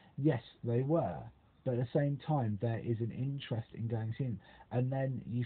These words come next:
find that, oh, s-, people want to cash in on Jade Goody's life. People want to hear more about her life.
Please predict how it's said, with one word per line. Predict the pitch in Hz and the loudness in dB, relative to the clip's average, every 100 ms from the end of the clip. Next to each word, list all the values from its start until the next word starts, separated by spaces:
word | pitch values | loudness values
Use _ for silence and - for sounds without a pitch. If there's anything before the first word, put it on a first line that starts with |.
| - | 0
find | 131 127 120 117 | 2 2 0 0
that, | 120 - | -2 0
oh, | 147 98 - | 0 -2 -8
s-, | - | -4
people | - 147 147 | 2 2 2
want | 135 135 110 | 0 -2 -4
to | 120 | -6
cash | - 131 - | -2 -2 0
in | 135 117 | 0 0
on | 113 113 - - - - | -2 -4 -8 -20 -20 -2
Jade | 120 117 113 | 2 2 2
Goody's | 113 113 110 | 0 2 2
life. | 123 104 - | 2 0 0
People | 127 120 131 | 0 0 0
want | 120 | 0
to | 117 | 0
hear | 139 123 | 0 0
more | 113 113 110 | 0 -2 -2
about | 110 107 | -2 -2
her | 113 117 | 0 0
life. | 101 | -2